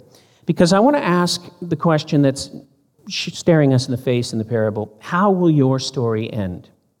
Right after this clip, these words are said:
'Cause at the very end of this short parable, more than anything, one thing jumped right out at me. I'm gonna put the parable up again for us just so we can see it.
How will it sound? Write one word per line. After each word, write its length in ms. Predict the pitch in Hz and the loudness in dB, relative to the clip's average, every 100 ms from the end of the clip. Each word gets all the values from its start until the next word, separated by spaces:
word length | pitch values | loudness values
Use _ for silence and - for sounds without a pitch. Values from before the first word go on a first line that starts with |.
| _ _ _ _ _ _ _ _ _ _ - | _ _ _ _ _ _ _ _ _ _ 0
'Cause 180 | 190 208 | 4 4
at 100 | 208 | 2
the 60 | |
very 480 | 180 214 277 302 233 | 4 6 6 4 2
end 180 | 180 202 | 2 2
of 60 | |
this 120 | 180 170 | 2 0
short 300 | - 175 175 | -2 -4 -2
parable, 360 | 170 156 143 | 2 2 4
more 200 | 127 175 | 4 4
than 140 | 180 175 | 2 2
anything, 600 | 160 175 165 151 107 95 | 2 4 4 0 -6 0
one 240 | 117 139 | 2 2
thing 240 | 135 135 110 | 2 0 -2
jumped 320 | 135 127 127 | 0 -2 0
right 160 | 117 | 0
out 160 | 113 101 | 0 0
at 120 | 110 | -4
me. 220 | 127 101 - _ _ _ _ _ _ _ | -12 -16 -20 _ _ _ _ _ _ _
I'm 80 | - | 2
gonna 100 | 196 | 4
put 160 | 196 214 | 4 2
the 80 | 170 | 2
parable 360 | 175 175 147 | 2 4 4
up 140 | 143 139 | 2 0
again 280 | 139 127 131 | 0 2 0
for 160 | 127 | -4
us 160 | 107 123 | -6 -6
just 200 | 143 139 | -8 -4
so 120 | 123 | -4
we 100 | 120 | -4
can 140 | 117 | -4
see 260 | 113 - 117 | -6 -4 -2
it. 140 | 110 | -4